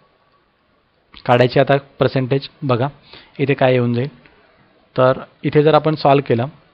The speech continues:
तर, अ, इथे बघा पाचाने, याला दोनने समजा भाग दिला, ओके, बे-, अ,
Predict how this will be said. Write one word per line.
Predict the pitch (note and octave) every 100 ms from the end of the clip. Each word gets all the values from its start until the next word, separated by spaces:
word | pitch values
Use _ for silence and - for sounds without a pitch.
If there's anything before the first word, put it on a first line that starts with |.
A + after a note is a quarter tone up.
| _ _ -
तर, | C#3 C3+
अ, | C3+ C3+ C#3 D#3+ - _ -
इथे | D3
बघा | D3 C#3 D3+ - _ _ _ _ _ _ _ _ _ _ _ -
पाचाने, | C#3 C#3 C#3 D#3 E3+
याला | C#3+ C#3
दोनने | C#3+ C#3+ D3
समजा | D3+ C3+ C#3
भाग | B2+
दिला, | A#2+ A2+ G#2 - _ _ C#3+
ओके, | B2+ C#3+ - - _ _
बे-, | B2+ C#3 -
अ, | C#3 B2 A#2+